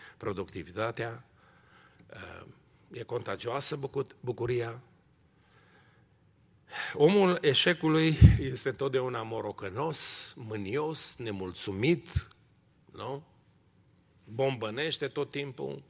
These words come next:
E groaznic să lucrezi cu un asemenea om. Iată ce spune Proverbe șaptesprezece douăzeci și doi:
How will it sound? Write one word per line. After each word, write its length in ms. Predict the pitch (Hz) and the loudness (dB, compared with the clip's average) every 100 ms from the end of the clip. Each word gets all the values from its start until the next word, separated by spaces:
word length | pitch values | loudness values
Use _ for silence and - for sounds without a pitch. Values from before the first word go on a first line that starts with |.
| _ _ _ _ _ _ _ _ _ _ _ _ _ _ _ - 98 | _ _ _ _ _ _ _ _ _ _ _ _ _ _ _ -20 -18
E 40 | 101 | -6
groaznic 560 | 123 170 143 87 85 | 0 2 0 -4 -8
să 140 | - 98 | -6 -6
lucrezi 380 | 101 107 92 | -6 -8 -8
cu 200 | - 85 - - | -12 -16 -18 -14
un 140 | 101 | -10
asemenea 440 | 90 92 87 82 | -8 -8 -10 -14
om. 140 | 87 - _ _ _ _ _ _ _ - - - - - - - - _ _ _ _ _ _ _ _ - | -16 -20 _ _ _ _ _ _ _ -20 -20 -20 -20 -20 -20 -20 -20 _ _ _ _ _ _ _ _ 2
Iată 220 | 165 175 | 4 4
ce 140 | - | 0
spune 420 | 123 - 143 135 | 0 2 2 2
Proverbe 640 | - 110 101 135 123 120 117 | 0 0 2 0 2 0 2
șaptesprezece 760 | - 107 113 - 104 98 95 | 0 -2 -4 -4 -4 -4 -6
douăzeci 360 | 90 98 95 92 | -4 -2 -2 -6
și 120 | 95 | -6
doi: 320 | 87 98 95 | -6 -6 -6